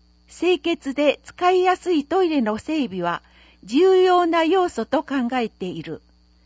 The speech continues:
また、体育館にトイレが設置されていない学校が半数以上あり、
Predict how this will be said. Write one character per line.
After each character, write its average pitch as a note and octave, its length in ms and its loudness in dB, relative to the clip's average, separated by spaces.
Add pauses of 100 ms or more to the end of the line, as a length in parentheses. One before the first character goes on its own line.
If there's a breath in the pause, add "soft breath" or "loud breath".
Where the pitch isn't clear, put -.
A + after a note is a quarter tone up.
(220)
ま A3 140 -8
た、 C4 280 -2 (360 soft breath)
体 F4 200 2
育 G4 200 0
館 D#4 240 2
に A3+ 340 -2
ト G4 140 2
イ E4+ 80 2
レ C#4 120 0
が A#3 140 -2
設 E4+ 320 -4
置 A#3+ 100 -16
さ A#3+ 200 -6
れ C#4+ 120 -2
て D#4+ 180 -6
い C#4 140 4
な D4+ 140 2
い B3 100 -2
学 G#3+ 240 -4 (100)
校 A3 200 0
が G3+ 220 -2
半 E4 260 0
数 D#4+ 300 -4
以 C#4+ 180 -2
上 A3 400 -2
あ G#3 100 -2
り、 D#3+ 180 -10